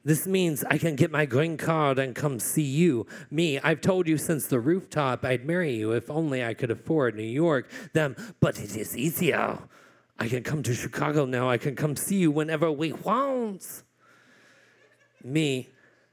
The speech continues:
with the, all the strength of a jilted woman on the precipice of a breakthrough. It should have been me.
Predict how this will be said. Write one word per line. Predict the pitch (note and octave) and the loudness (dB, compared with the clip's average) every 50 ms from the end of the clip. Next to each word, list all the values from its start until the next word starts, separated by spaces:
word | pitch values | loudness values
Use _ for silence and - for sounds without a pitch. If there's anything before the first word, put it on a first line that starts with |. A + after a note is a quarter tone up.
| _ _ _ _ _ | _ _ _ _ _
with | - B2 D3 C3+ | 2 2 2 4
the, | - D3 D3 | 2 0 2
all | - D3+ E3 F3 F3 F3 E3+ | 2 2 2 4 2 2 2
the | D3+ D3 C3+ | 2 0 0
strength | - - - - D#3 D#3 D#3+ D#3+ B2 - - | 0 0 0 2 2 2 0 -2 -4 -2 -2
of | D3 B2 | 0 2
a | B2 A#2+ | 2 0
jilted | A2 G2+ C3+ D3+ D3 - - C3+ A#2+ G#2+ G#2 | 2 2 2 2 2 2 2 2 2 2 0
woman | B2+ C#3 C#3+ C#3 C#3 C3 | 0 2 2 2 2 2
on | B2 A#2 A#2 | 0 0 0
the | A#2+ G#2 | 0 -2
precipice | - - - D3 C#3 - - - C3 - C#3 C3 A#2+ - - - | 0 0 -2 0 0 -2 -4 -6 -2 0 0 0 0 -2 -2 -2
of | B2+ G#2 | 0 0
a | G#2 F#2+ | 0 -2
breakthrough. | - - A2+ A#2+ C#3 C#3 - - - - - A#2+ A#2 A2 G#2+ G#2 G2 F#2+ F#2 - _ _ _ _ _ _ _ _ _ _ _ _ _ _ _ _ _ - | 0 0 2 2 2 0 -2 -8 -10 -2 2 2 4 4 2 2 0 -2 -4 -8 _ _ _ _ _ _ _ _ _ _ _ _ _ _ _ _ _ -20
It | - - - | -20 -16 -16
should | - - E3 C#3+ | -4 -2 -2 -2
have | A2 F2+ | 0 -2
been | F#2+ F2+ E2+ F2 F2+ | -4 -6 -6 -6 -6
me. | G#2+ A2+ A2 G2+ F#2+ F2 E2 - - | -6 -6 -6 -6 -8 -10 -12 -18 -20